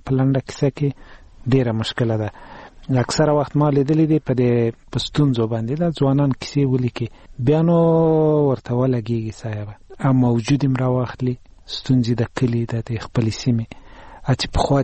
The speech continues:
تېرې سوي دي، هغه هم راواخلي. د راتلونکي هم یو بندوبست کړی، او دا ښه نه ده. زه فکر کوم چې زما په خپله هم هر څومره چې تمرکز او فوکس په یو شي باندې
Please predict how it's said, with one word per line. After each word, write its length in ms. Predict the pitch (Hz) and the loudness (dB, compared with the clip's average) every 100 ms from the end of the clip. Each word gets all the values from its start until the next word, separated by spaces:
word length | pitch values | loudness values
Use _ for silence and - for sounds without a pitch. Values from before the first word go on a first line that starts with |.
| - | 0
تېرې 200 | 127 120 - | -2 -2 0
سوي 220 | 123 120 | 0 2
دي، 120 | 120 | 0
هغه 260 | 110 110 123 135 | -2 0 2 2
هم 100 | 131 | 2
راواخلي. 560 | 127 127 123 - 127 - - - - - | 2 2 0 -2 -4 -4 -18 -20 -20 -2
د 40 | 139 | 0
راتلونکي 640 | 131 131 185 196 185 190 185 | 2 0 2 4 4 4 4
هم 100 | 170 | 4
یو 160 | 135 123 | 2 2
بندوبست 460 | 131 123 123 139 131 139 | 0 0 2 0 0 0
کړی، 240 | 135 131 127 - 143 | 2 2 2 -2 -6
او 100 | 147 | -4
دا 180 | 139 190 | 0 0
ښه 160 | - 175 | 2 2
نه 60 | 170 | 2
ده. 160 | 127 | 2
زه 160 | 120 165 | 0 -2
فکر 240 | - - 165 | -2 -8 -2
کوم 320 | 170 170 165 | 2 4 2
چې 180 | 156 165 160 147 - 127 123 117 113 | 2 2 0 0 -6 -6 -4 -2 0
زما 160 | 131 147 | 2 0
په 100 | - | -2
خپله 240 | - 151 151 147 | -4 0 2 2
هم 220 | 143 120 - | 0 -6 -8
هر 240 | 196 180 196 - | 0 0 0 0
څومره 300 | 190 180 175 160 | 2 4 2 0
چې 380 | - 170 165 165 - - - | 0 2 2 0 -4 -20 -8
تمرکز 600 | 127 120 113 - 160 160 | 0 0 0 0 0 2
او 140 | 156 | 0
فوکس 520 | 151 - 123 - 147 - - - - - - - - | 0 -4 -6 0 -2 -2 -10 -16 -16 -16 -18 -16 -2
په 60 | 131 | 2
یو 240 | 143 190 | 4 4
شي 180 | 180 139 | 2 0
باندې 320 | 123 120 117 | 0 0 0